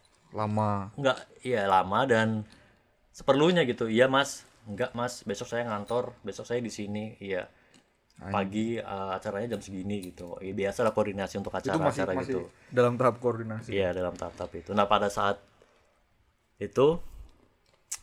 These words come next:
Speaker 2: eh, saya bilang gini, "Mbak, suka kopi nggak?" gitu. Saya bilang gitu kan.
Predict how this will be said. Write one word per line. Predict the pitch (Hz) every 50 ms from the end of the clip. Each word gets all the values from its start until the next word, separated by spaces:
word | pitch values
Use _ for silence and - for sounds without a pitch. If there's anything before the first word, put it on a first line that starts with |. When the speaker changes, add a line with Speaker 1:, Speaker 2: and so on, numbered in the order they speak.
| - _ _
Speaker 2:
eh, | - 104 104 104 104 101 101 101 101 98 98 98 98 98 104 107 - - - - - - - - - - _ _ _ - _ _ _ _ _ _ _ _ _ _ _ _ _ _ _ _ _ _
saya | _ - 123 127
bilang | 135 127 123 120
gini, | 117 127 131 127 123 117 110 107
"Mbak, | 107 147 156 - -
suka | - 123 - 123 113
kopi | - 120 113 110 - 151 143 147
nggak?" | 127 101 90 - 87
gitu. | 92 - - 98
Saya | - - 95 98
bilang | 98 95 92 92 95
gitu | 92 90 87 - - - - - -
kan. | 104 95 98